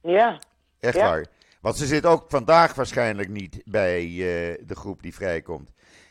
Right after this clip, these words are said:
Speaker 2: Want, ehm, om, om zeven uur vanmorgen onze tijd, het was zes uur bij jullie, liep het bestand af.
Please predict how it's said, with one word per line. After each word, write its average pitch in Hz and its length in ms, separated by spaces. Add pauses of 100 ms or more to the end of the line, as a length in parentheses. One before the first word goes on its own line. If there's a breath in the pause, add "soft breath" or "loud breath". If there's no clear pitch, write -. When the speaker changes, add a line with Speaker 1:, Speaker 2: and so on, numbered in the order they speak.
(140 soft breath)
Speaker 2:
Want, 117 460
ehm, 123 440 (380)
om, 117 380
om 117 180
zeven 175 400
uur 160 180
vanmorgen 131 500
onze 139 360
tijd, 104 260
het 123 100
was 101 180
zes 117 200
uur 98 200
bij 90 100
jullie, 110 340 (400 soft breath)
liep 143 240
het 160 120
bestand 123 440
af. 78 340